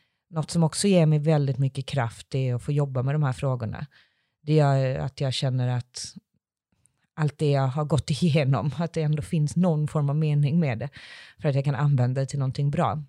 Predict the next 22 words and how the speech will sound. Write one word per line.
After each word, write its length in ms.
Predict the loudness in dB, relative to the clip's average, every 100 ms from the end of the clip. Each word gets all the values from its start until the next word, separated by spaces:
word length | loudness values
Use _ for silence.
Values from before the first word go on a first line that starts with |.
| _ _ _ _ _ _ _ -20 -20 -20 -20 -8
Jag, 320 | -2 0 0
eh, 300 | -2 -2 -4
ha-, 400 | -6 -8 -6 -2
har 120 | -2
startat 240 | 0 0 0
ett 140 | -2
bolag 280 | 0 -2 -2
som 80 | -4
heter 180 | -6
Tilly. 440 | -6 -4 -2 -2 -6 -14 _ _ _ -12
Och, 300 | -12 _ -6
eh, 180 | -4 -4 -8 -10 _ -4
ja, 260 | -2 -2 -6 _ -20 -20 -20 -20 -20 -20 _ _
vi, 380 | 2 4 6 6
eh, 140 | 6 4
vi 100 | 2
säljer 220 | 4 4
bland 160 | 4
annat 220 | 4 2 -2
ett 80 |
test 320 | -2 0 -2 0
som 280 | 2 2